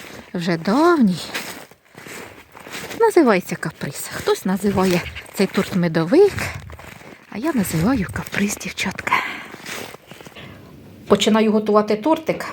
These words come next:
Вбила в миску три яйця і всипала склянку цукру. Е, склянка в мене на двісті мілілітрів. Тепер це все гарно перемішую. Тепер мені треба,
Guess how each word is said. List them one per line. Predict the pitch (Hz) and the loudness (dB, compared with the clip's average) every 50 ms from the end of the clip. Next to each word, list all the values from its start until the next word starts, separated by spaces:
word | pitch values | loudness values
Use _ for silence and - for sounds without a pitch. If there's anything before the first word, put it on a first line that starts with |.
| - - - | -14 -16 -14
Вбила | - 190 180 202 311 302 269 233 | -10 -6 -2 0 2 4 4 6
в | 214 | 6
миску | 214 220 214 - - 214 | 4 2 2 0 -4 -6
три | 202 - 233 240 | -2 0 2 4
яйця | 247 226 208 208 208 214 - 302 320 349 339 330 - - - - | 4 4 4 4 2 0 2 4 4 4 4 0 -6 -18 -16 -12
і | - 196 | -10 -10
всипала | - - - 277 277 - 247 247 247 247 - - - - - - | -8 -6 -6 -4 -2 0 2 2 0 0 -4 -14 -20 -20 -20 -20
склянку | - - - 208 220 226 220 226 220 208 | -12 -2 2 4 4 4 2 0 -4 -4
цукру. | - - 226 202 208 - 185 180 175 175 - - - - | -2 0 0 0 0 -2 -4 -4 -4 -6 -8 -12 -10 -8
Е, | 190 180 180 175 170 165 117 - | -6 -4 -4 -2 -4 -4 -4 -6
склянка | - - - 214 240 269 254 - 202 | -8 -2 2 4 4 4 4 2 2
в | 190 | 2
мене | 202 220 214 202 | 2 2 2 2
на | 190 | 0
двісті | 180 170 202 214 208 - 202 | -2 -2 -2 -2 -2 0 0
мілілітрів. | 202 202 196 208 190 190 185 - - 160 165 - - - - - - - - - - - - - | 2 4 4 4 4 2 0 -2 -4 -6 -8 -8 -10 -16 -18 -16 -14 -12 -12 -10 -12 -12 -6 -2
Тепер | - - - 208 202 202 | 0 2 4 4 4 2
це | - - | 0 -2
все | 180 180 - - 254 311 - - - | -4 -4 -2 0 0 0 0 -2 -6
гарно | 196 170 180 185 190 220 233 226 | -6 -2 0 0 2 2 0 0
перемішую. | - - 202 214 247 208 175 175 165 - - - 175 170 175 175 180 - - - - - - - - - - - - - - - - | 0 2 2 2 4 2 2 0 -2 -4 -6 -4 -4 -4 -4 -4 -4 -6 -6 -8 -8 -8 -8 -8 -8 -8 -8 -8 -8 -10 -10 -10 -6
Тепер | - 202 208 - 220 214 | -4 0 2 4 4 6
мені | 214 214 214 220 | 6 6 6 4
треба, | 220 214 214 202 208 208 | 4 4 4 4 4 2